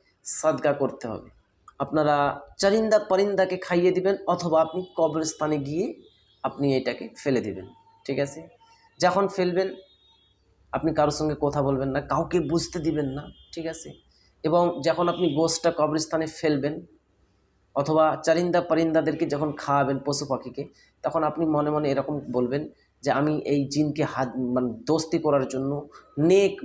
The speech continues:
মুসলমান একটি জিনকে বন্ধুত্ব করার জন্য, তার সঙ্গে সাক্ষাৎ করার জন্য আমি এটা সাদকা করছি, এভাবে আপনি ফেলে দিবেন, ঠিক আছে?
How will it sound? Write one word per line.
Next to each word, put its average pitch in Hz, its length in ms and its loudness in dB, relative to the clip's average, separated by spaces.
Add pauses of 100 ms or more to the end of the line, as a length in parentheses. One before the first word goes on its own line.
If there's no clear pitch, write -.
মুসলমান 175 460 2 (200)
একটি 151 180 -2 (120)
জিনকে 165 360 2 (420)
বন্ধুত্ব 180 380 2 (120)
করার 160 240 2
জন্য, 151 140 0 (120)
তার 160 160 4
সঙ্গে 165 180 0 (100)
সাক্ষাৎ - 360 -2 (100)
করার 156 260 2
জন্য 151 180 0 (180)
আমি 139 220 0
এটা 135 120 -4 (100)
সাদকা 135 340 -4
করছি, 120 220 -8
এভাবে 131 280 -4
আপনি 123 120 -8 (120)
ফেলে 127 220 -4
দিবেন, 104 160 -12 (400)
ঠিক 147 180 -4
আছে? 147 140 -10